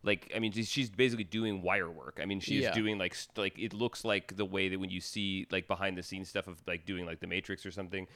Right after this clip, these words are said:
Speaker 1: where they're all
Speaker 2: <laughs>
Speaker 1: on wires. You're, you're basically watching that 'cause she's being tethered by these things and swinging around, doing acrobatics and shooting at these, these. It's basically these, like, drone <laughs> things that are fighting her. So she's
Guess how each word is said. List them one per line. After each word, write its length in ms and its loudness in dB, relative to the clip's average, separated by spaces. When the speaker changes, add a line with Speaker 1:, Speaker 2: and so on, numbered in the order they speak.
Speaker 1:
where 160 0
they're 180 2
all 180 4
Speaker 2:
<laughs> 80 6
Speaker 1:
on 120 2
wires. 340 6
You're, 140 2
you're 160 2
basically 380 4
watching 520 -2
that 220 -4
'cause 120 -8
she's 280 -2
being 260 0
tethered 380 0
by 80 -2
these 180 -8
things 400 -4
and 160 -2
swinging 380 0
around, 280 0
doing 200 0
acrobatics 720 -2
and 100 -10
shooting 400 -4
at 120 -4
these, 320 -6
these. 240 -6
It's 200 -10
basically 420 -2
these, 200 -6
like, 160 0
drone 480 2
<laughs> 80 -12
things 280 -2
that 100 -2
are 60 -2
fighting 340 2
her. 180 -4
So 120 -2
she's 280 0